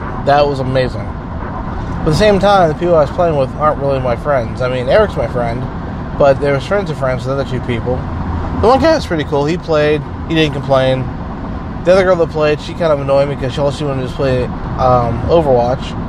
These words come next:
which I understand, that's her favorite game, but don't be shitting on other people's games. So,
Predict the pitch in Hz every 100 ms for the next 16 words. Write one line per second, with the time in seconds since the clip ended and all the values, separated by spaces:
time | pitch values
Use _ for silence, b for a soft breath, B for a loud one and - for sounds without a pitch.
0 | - - - 254 294 233 160 160 127 123
1 | - 143 127 123 139 127 123 123 202 226
2 | 202 - 160 147 127 127 131 123 113 135
3 | 117 107 - - - - - - - -
4 | - - - - - 165 156 151 139